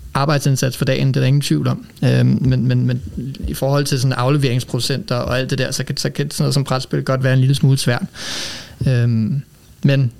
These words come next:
ja, altså, Næstrup, han, øh, han, han er i den grad lykkedes med, med presspillet, øh, her på det seneste.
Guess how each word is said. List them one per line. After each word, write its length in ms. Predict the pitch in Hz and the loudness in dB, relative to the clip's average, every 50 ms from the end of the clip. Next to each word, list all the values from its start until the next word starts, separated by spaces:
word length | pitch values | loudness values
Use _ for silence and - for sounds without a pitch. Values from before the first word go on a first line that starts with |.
| - - - | -14 -6 -2
ja, 160 | - 139 131 127 - - | 0 0 0 -2 -2 -2
altså, 160 | - 127 131 | 0 2 2
Næstrup, 320 | 135 156 170 - - - 151 | 2 2 2 2 2 2 2
han, 200 | 151 160 175 175 | 2 4 4 4
øh, 320 | 165 156 151 147 143 147 | 2 2 2 2 2 2
han, 200 | 139 135 151 160 | 2 2 2 2
han 140 | 156 151 143 | 2 2 2
er 60 | 147 | 2
i 60 | 147 | 2
den 180 | 147 160 175 196 | 2 0 0 0
grad 180 | 175 160 156 | 0 0 2
lykkedes 420 | 143 147 147 170 175 - - - - | 2 2 2 0 0 -2 -2 -2 0
med, 300 | 175 151 151 143 143 139 | 2 2 2 2 2 2
med 140 | 139 143 143 | 0 0 -2
presspillet, 560 | - - - 147 147 - - 196 196 175 160 - - - - - | -2 -2 -2 0 -2 -2 -2 -2 -2 -2 -2 -4 -8 -8 -4 -2
øh, 60 | 156 | 0
her 260 | 147 143 143 143 156 | 0 2 0 0 0
på 100 | 156 160 | 0 0
det 100 | 156 147 | -2 0
seneste. 340 | - 156 165 165 - 190 | 0 0 0 0 0 -2